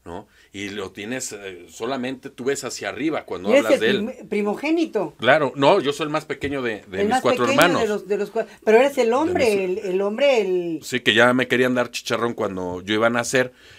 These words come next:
Speaker 1: pero, este
Speaker 2: Pero bueno, eres el que, el que puede seguir con el, el apellido.
Speaker 1: Claro, claro, por supuesto. Sí, pero el, el, lo, lo que te menciono, mi querida Lau, es que,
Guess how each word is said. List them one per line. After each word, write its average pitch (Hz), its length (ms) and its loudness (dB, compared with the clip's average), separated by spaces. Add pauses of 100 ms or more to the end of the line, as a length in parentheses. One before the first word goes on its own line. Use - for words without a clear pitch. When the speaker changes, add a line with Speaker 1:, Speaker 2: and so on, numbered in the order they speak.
(140)
Speaker 1:
pero, 135 580 6
este 101 360 2
Speaker 2:
Pero 240 120 4
bueno, 233 220 4
eres 254 180 2
el 294 100 -4
que, 208 280 2
el 220 160 -4
que 226 100 2
puede 240 240 2
seguir 220 320 -2
con 220 260 0
el, 185 180 2
el 185 320 0
apellido. 208 460 0
Speaker 1:
Claro, 147 320 4 (120)
claro, 143 260 2
por 104 140 -4
supuesto. 104 460 -6 (340)
Sí, 202 280 0
pero 143 280 4
el, 139 280 -2
el, 131 540 -2
lo, 131 280 0
lo 120 180 -2
que 131 80 -2
te 131 160 -2
menciono, 170 580 -4
mi 123 140 -6
querida 147 240 -2
Lau, 151 240 -2
es 143 160 -6
que, 156 320 -6